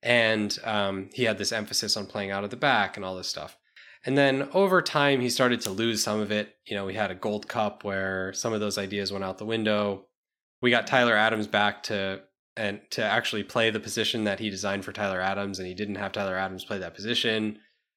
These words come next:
And so it's kind of been, like, drifting away from that original idea. Um,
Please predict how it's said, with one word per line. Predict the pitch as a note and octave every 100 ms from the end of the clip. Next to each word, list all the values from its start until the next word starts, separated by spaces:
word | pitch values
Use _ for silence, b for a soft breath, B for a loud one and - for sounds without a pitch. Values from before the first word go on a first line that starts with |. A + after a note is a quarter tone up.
| B B _
And | B2 B2
so | D3 C#3+
it's | C#3+
kind | - F#3
of | G3+ F#3+
been, | D3+
like, | C3+ G#2+ -
drifting | B2+ A#2+ - A2 G#2
away | F#2+ F#2+ F#2+
from | G#2+
that | G2+ F2+
original | F#2 F#2 F#2+ F2+
idea. | F2+ E2+ F2 E2 D2+ D#2+ _ _ _ _ _
Um, | F#2 E2+ D#2+ D#2